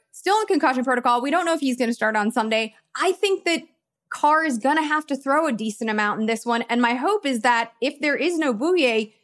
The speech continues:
we all know about Henry Ruggs, right? It's the speed. It's not a high volume play. It's a high value play.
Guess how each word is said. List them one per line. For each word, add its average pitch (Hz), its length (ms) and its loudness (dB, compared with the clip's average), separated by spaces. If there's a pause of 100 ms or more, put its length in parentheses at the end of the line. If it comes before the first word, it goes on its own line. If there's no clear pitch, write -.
(480)
we 302 160 4
all 349 280 4
know 330 180 4
about 247 240 2
Henry 247 260 0
Ruggs, 220 300 0
right? 214 160 0
It's 247 140 -4
the 254 100 -2
speed. 262 320 -2
It's 220 140 -4
not 254 260 2
a 233 80 -2
high 247 260 0
volume 226 440 0
play. 220 500 0 (260)
It's 247 240 0
a 220 320 0 (140)
high 262 380 0
value 247 580 0
play. 185 540 -4